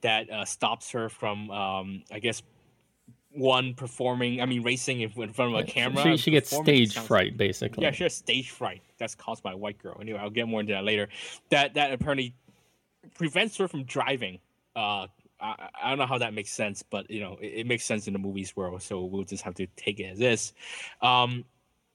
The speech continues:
Speaker 1: so she joins the team and, and of course learns the wonders of racing, um, while, while she's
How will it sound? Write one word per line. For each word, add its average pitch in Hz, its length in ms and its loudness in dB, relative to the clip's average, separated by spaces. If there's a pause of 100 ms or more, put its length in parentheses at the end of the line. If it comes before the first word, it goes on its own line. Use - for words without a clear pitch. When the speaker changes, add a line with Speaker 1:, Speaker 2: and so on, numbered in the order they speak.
(160)
Speaker 1:
so 139 120 4
she 190 200 4
joins 208 280 6
the - 40 -8
team 156 460 0
and, 117 280 2
and 113 300 0
of 123 80 -4
course 139 240 2
learns 147 320 4
the 120 160 -2
wonders 143 560 4
of 110 160 -4
racing, 123 640 0
um, 107 640 0
while, 120 300 4
while 113 280 2
she's 110 440 -4